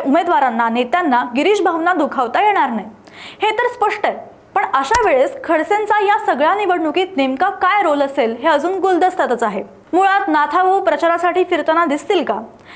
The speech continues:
याबद्दलही अजून क्लिअर कट बोलता येणार नाही. गिरीश भाऊ स्ट्रॉंग होऊन जळगावात नाथाभाऊ मायनसमध्ये जाण्याचं आणखीन एक कारण म्हणजे त्यांची राजकीय संभ्रावस्था.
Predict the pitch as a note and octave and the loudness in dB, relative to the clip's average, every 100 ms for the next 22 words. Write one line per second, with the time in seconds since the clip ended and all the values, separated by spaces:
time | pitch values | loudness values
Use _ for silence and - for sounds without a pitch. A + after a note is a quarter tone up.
0 | - C#4+ E4 F4+ D4 F#4+ G#4 F4+ F#4+ G4+ | -6 0 0 0 0 2 2 2 2 0
1 | F#4+ F4 F4+ F#4 F#4 F4+ F4 G4+ C#4+ A3 | 2 2 2 0 0 0 2 0 0 -2
2 | G#3+ G#3 G#3+ - - - B3 F4 G#4 A#4+ | -4 -8 -12 -20 -18 -6 0 2 2 2
3 | G#4 A4+ A4+ D#4 D#4+ F#4+ F#4+ F4+ G4 E4+ | 2 2 0 0 2 2 2 2 2 2
4 | C#4 C4 D4 F4 - C4 B3 B3 E4 F#4+ | 2 4 2 2 0 -2 -2 0 0 0
5 | F#4+ C4 A#3+ B3+ G#4+ G4+ G4 G4 E4+ D4 | 0 -2 -2 0 -2 0 0 2 2 0
6 | D#4 F#4 - C#4 F#4 G#4 G#4+ F4 D#4+ E4 | 0 0 0 -2 -2 -4 0 0 2 2
7 | D#4+ B3 A#3+ - C4 C4 E4+ C4+ A3+ - | 2 2 0 0 -2 0 0 0 -2 0
8 | C#4 - D#4+ D4 G#3 G3 - | 0 0 0 2 0 -4 -6